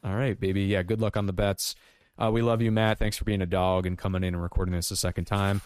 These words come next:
If you're watching this at the, at this point, it is our longest episode at thirty-two minutes. We love you. At Apple. Oh, my God. At Pierce Podcast on Instagram.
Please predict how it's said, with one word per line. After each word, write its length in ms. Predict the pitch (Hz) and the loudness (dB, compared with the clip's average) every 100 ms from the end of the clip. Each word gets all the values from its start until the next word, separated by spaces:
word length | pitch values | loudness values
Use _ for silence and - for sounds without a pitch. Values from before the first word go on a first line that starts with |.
| - - | -10 -8
If 60 | - | -2
you're 100 | 107 | 2
watching 300 | 117 - 113 | 2 2 0
this 160 | 107 | 0
at 80 | 110 | 0
the, 100 | 110 - - | -2 -4 -2
at 120 | 113 | 0
this 140 | - - | 0 0
point, 240 | - 110 | 0 0
it 80 | 101 | 2
is 120 | 101 | 2
our 100 | 92 | 0
longest 420 | 92 98 98 - | 2 2 0 -2
episode 460 | 101 98 101 101 95 | -4 -4 -2 0 0
at 80 | 92 | -2
thirty-two 420 | - 95 90 98 | -2 -2 -2 -2
minutes. 260 | 98 98 - | 0 0 0
We 80 | |
love 280 | 98 104 104 | 0 0 2
you. 240 | 107 104 - | 2 0 0
At 220 | 113 113 - | 0 0 0
Apple. 560 | 104 101 104 101 95 - - - _ | -2 0 0 0 0 -6 -14 -20 _
Oh, 80 | - | -6
my 140 | 92 76 | -4 -4
God. 280 | 76 65 - _ _ _ _ _ | -6 -6 -10 _ _ _ _ _
At 460 | 135 139 165 - - _ | 0 2 0 -4 -20 _
Pierce 260 | - 123 - | 2 2 0
Podcast 640 | - 110 107 110 98 - | 0 0 0 -2 -2 -2
on 120 | 90 | -4
Instagram. 760 | 110 120 - 107 110 107 107 | -2 -2 -2 0 2 2 0